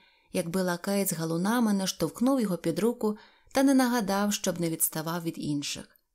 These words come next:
Запорожці пройшли ще дві зали й зупинились. Тут велено було їм дожидати. В залі товпилося кілька генералів у гаптованих золотом мундирах. Запорожці вклонилися на всі боки і стали купою.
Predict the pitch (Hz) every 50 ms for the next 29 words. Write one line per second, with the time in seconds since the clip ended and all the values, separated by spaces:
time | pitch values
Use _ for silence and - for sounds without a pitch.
0 | _ _ _ _ _ _ _ _ _ _ _ - - 165 170 180 175 202 226 269
1 | 311 320 311 - - 202 208 - 170 170 - - 180 180 175 - - - 202 214
2 | 220 208 202 202 180 175 190 185 190 185 185 175 - - - - - 180 170 160
3 | 147 143 139 143 - - - - - _ _ _ _ _ _ _ _ _ _ _
4 | _ _ - 254 311 320 - 196 185 180 185 202 220 226 226 226 214 208 214 208
5 | 208 202 190 196 190 190 170 180 175 - 180 156 151 139 135 - - - - -
6 | _ _ _ _ _ _ _ _ _ _ _ _ _ - 147 143 175 165 175 170
7 | 170 170 - 170 165 - - 185 180 175 175 - 170 165 - 220 233 233 233 175
8 | 170 156 151 156 156 - 214 220 220 247 247 240 220 208 180 165 160 151 - -
9 | - - 240 269 262 254 240 226 226 220 - 180 165 165 165 180 190 190 190 -
10 | 175 175 170 170 170 165 160 156 156 151 - - - - - _ _ _ _ _
11 | _ _ _ _ _ _ _ _ _ _ _ - 190 208 208 214 220 247 285 277
12 | - - 202 160 - - 160 165 170 190 196 196 180 170 - 165 156 156 151 -
13 | - - 147 143 190 240 277 285 240 185 156 - - - 151 156 165 185 180 -
14 | - - 151 147 147 - 151 139 143 139 -